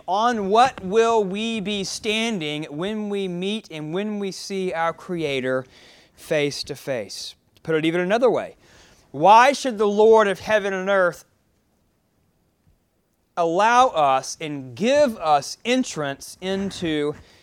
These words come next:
His presence? Now, there's many ways that we could answer this question. If right now you were to drive to downtown Houston and toss that question out,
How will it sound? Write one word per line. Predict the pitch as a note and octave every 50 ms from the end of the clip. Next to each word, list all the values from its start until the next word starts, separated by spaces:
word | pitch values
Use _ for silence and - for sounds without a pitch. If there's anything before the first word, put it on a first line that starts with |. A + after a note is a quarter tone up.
| _ _ -
His | - D#3+ D3+ C#3 C#3 C3+ C3+ - - - - _ - - - - _
presence? | - - - D#3+ C3+ A#2 - - - - - - - - - _ _ _ _ _ _ _ _ _ _ _ _ _ _ _ _ _ _ _ _ -
Now, | F3
there's | G3 G#3+ A3+
many | C4 C#4 C#4 C4
ways | A#3 A#3 A3+ A3+ A#3+ A#3+
that | G#3 A3
we | G#3 A3+
could | A3 - A#3+ A3+
answer | A#3 B3+ B3+ A#3+ B3
this | A3 F#3 -
question. | - - C3 G#2 - - - - _ _ _ _ _ _ _ _ _ _ _ _ _ _ _ _ _ _ _ _ _ _ _ _ -
If | E3 D#3 -
right | D#3+ F3+ G#3 G3+
now | F#3+ F#3+ G#3+ A#3
you | G#3+ G3 G#3
were | G#3
to | G3 G3
drive | E3 D3 E3+ E3 E3+ F3+ G3+ G#3+ G#3
to | - E3+
downtown | C#3 D#3 D#3+ E3+ F3+ G3 F#3+ F3+ G3+ G3+ G3
Houston | F#3+ E3 - - E3 G3 - - - C4+ A3
and | F3 C#3 B2 - _ _ _ _ _ _ -
toss | - - E3+ E3+ F#3 G3+ - -
that | - G3 G3 F#3+ F3 -
question | - - G#3 F#3 F3+ - - - - G3 F#3
out, | F3+ E3+ F3 G#3 B3+ - - - -